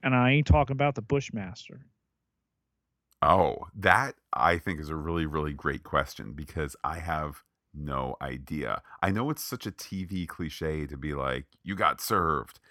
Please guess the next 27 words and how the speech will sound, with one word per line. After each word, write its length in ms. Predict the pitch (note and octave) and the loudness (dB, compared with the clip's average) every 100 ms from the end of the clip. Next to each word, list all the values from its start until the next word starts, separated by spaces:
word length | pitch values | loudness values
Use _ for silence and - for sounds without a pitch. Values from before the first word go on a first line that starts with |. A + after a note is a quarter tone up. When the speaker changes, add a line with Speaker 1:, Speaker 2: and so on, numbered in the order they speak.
| - - - _ _ | -20 -20 -20 _ _
Speaker 2:
This 260 | F#2 A#2+ - | -2 -2 0
is 200 | D3 A#2+ | -4 -2
the 100 | G#2 | -4
first 320 | - G2+ - | -2 -4 -2
time 200 | G#2+ F#2 | -2 0
I 120 | E2 F2 | -2 -4
can 160 | - | -4
remember 320 | E2 D#2+ D#2 | -4 -4 -4
seeing 440 | D#2 - F#2+ F2+ D#2+ | -8 -6 -2 -2 -2
on 180 | D#2 D#2 | -4 -6
T 220 | - - | -6 -4
V 200 | F2 E2 | -2 -2
where 120 | C#2+ | -4
somebody 400 | D2 E2+ D#2+ D2+ | -6 -4 -4 -6
says, 540 | D#2 D#2+ D2 C#2+ D2 - - - - G#2+ | -6 -2 -2 -2 -6 -16 -20 -20 -4 2
"I'm 200 | C3+ C#3 | 2 2
from 280 | A2+ G2 | 0 0
the 100 | G2 | -2
such 300 | G#2+ B2+ C3 | -2 -4 -4
and 120 | A#2 G2+ | -6 -4
such 360 | - D#2 - | -2 -2 -2
of 180 | - E2 | -6 -6
the 80 | F2 | -2
such 300 | - G#2+ - | 2 2 0
and 120 | D#2 | -8
such." 520 | - B1+ - - - _ | -4 -6 -6 -14 -18 _
Um, 500 | E2+ D#2+ D2+ D2 C#2+ | -4 -2 -2 -4 -8